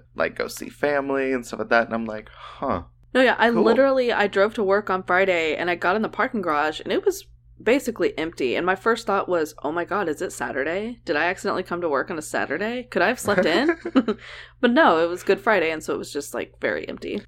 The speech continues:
Speaker 1: Yeah, we got to the parking garage and we found a spot on, like, floor seven,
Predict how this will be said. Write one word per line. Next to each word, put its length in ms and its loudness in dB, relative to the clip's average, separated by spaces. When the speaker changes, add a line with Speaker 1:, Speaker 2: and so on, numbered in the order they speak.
Speaker 1:
Yeah, 260 2
we 220 0
got 340 8
to 420 2
the 140 -6
parking 440 -2
garage 720 0
and 180 2
we 100 2
found 280 0
a 60 -6
spot 600 0
on, 200 -4
like, 320 -4
floor 400 -6
seven, 680 -4